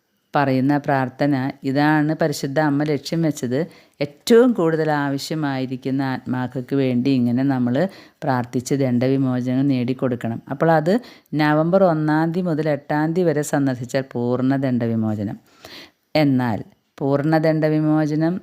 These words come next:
നമുക്ക് ഈ ലോകത്തായിരിക്കുമ്പോൾ ഒരിക്കലും നേടാൻ പറ്റുന്ന ഒന്നല്ല എന്നുള്ളത് നമ്മൾ പല പ്രാവശ്യം ഞാൻ എടുത്തു പറഞ്ഞിട്ടുണ്ട്.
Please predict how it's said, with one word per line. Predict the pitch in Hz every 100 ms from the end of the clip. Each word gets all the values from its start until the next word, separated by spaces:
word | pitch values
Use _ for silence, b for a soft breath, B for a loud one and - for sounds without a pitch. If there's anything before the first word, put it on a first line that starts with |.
| -
നമുക്ക് | 143 143 139 160
ഈ | 160
ലോകത്തായിരിക്കുമ്പോൾ | 156 151 147 156 165 160 151 151 151 151 147 156 151 160 170 -
ഒരിക്കലും | 139 135 151 165
നേടാൻ | 170 151 147 151 160 170 _ -
പറ്റുന്ന | 151 - 190 190 202
ഒന്നല്ല | 156 147 147 135 143 -
എന്നുള്ളത് | 131 139 143 143
നമ്മൾ | 156 143 139 151 190 B B -
പല | 139 143
പ്രാവശ്യം | 160 156 156 151 175
ഞാൻ | 170 156
എടുത്തു | 151 139 -
പറഞ്ഞിട്ടുണ്ട്. | 147 143 139 139 139 143 139 175